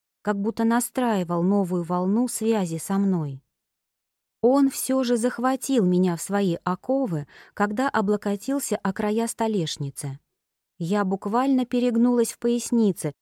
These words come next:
отклонившись назад и отпрянув от Влада. «Тебе идёт этот плюшевый комбинезон», обескуражил комплиментом, говоря слегка с акцентом.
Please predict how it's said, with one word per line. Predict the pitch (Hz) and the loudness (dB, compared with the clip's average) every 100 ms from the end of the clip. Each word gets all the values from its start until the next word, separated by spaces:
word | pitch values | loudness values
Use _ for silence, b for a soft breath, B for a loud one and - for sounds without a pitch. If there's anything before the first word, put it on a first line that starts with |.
| _ | _
отклонившись | 185 190 208 208 220 202 185 - | -2 -2 0 2 2 0 -4 -2
назад | 196 190 196 247 - | -2 0 0 -2 0
и | 185 | -2
отпрянув | 180 - 196 202 208 202 - | -2 -2 -4 -2 0 -2 -4
от | 190 185 | -6 -6
Влада. | 185 160 143 135 139 - _ _ _ _ _ _ _ _ _ _ | -6 -6 -6 -8 -12 -16 _ _ _ _ _ _ _ _ _ _
«Тебе | - 170 165 160 147 | -4 -2 0 0 0
идёт | - 220 247 254 180 - - | 0 -2 2 2 2 0 -2
этот | 214 190 175 | -2 -2 -4
плюшевый | - 208 175 - 156 151 | 0 0 0 -2 -4 -4
комбинезон», | 170 170 175 180 185 170 143 131 - _ _ _ _ _ _ | -2 0 2 2 0 -2 -4 -6 -14 _ _ _ _ _ _
обескуражил | 175 196 202 214 208 196 170 160 | 0 0 0 -2 0 0 0 -2
комплиментом, | - 180 185 190 208 247 240 165 151 | 0 0 2 2 2 2 0 -4 -6
говоря | - 185 196 214 233 | -2 0 2 2 0
слегка | - 226 - 226 | 0 -4 -2 -2
с | 214 | 0
акцентом. | 254 - - 165 131 - 131 | -4 -4 -4 -4 -4 -6 -10